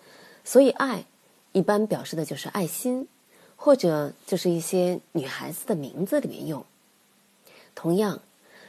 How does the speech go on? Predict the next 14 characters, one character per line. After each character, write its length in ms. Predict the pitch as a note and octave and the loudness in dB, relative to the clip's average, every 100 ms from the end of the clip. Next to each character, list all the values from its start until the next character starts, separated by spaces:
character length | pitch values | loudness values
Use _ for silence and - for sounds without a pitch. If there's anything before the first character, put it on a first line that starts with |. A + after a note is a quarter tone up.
| - | 0
日 120 | C#4 | 0
餐 300 | B3+ C#4 C#4 | 2 2 4
也 120 | F#3+ | 4
是 340 | C#3 - F3+ D3+ | 2 0 0 0
很 220 | D3 C#3 | -2 -8
清 320 | - B3 B3 | -6 -2 0
淡， 220 | A#3+ D3 - _ _ _ _ _ - | 0 -2 -8 _ _ _ _ _ -4
吃 240 | - A#3+ | 4 6
鱼 180 | F#3+ E3 | 6 6
多， 320 | G3+ F3 E3+ - _ - - - - - - | 4 2 0 -8 _ -20 -20 -20 -20 -20 0
所 160 | - D4 | 8 8
以 120 | B3+ | 8
据 120 | B3+ | 4
说 380 | - B3 B3 | 4 4 2